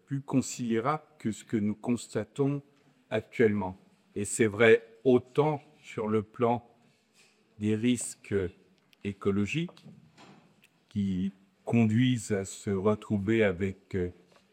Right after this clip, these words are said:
une planète devenant inhabitable, que sur l'autre grand risque vital,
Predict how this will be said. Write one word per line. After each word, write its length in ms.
une 300
planète 760
devenant 440
inhabitable, 800
que 220
sur 540
l'autre 720
grand 420
risque 480
vital, 680